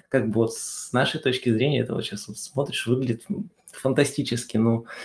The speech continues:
как бы читая какие-то там другие материалы по... там, да, вот так всё и устроено.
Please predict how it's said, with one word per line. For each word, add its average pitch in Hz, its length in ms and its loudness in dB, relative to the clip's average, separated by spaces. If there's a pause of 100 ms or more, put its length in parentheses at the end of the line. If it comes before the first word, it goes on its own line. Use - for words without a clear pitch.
(180)
как 113 160 -2
бы 120 120 4
читая 110 720 6
какие-то 120 300 -4
там 107 140 2
другие 120 320 6
материалы 123 840 4
по... 107 520 -2 (380)
там, 110 240 0
да, 120 260 4
вот - 280 2
так - 400 0
всё - 200 0
и 143 60 6
устроено. 127 1000 4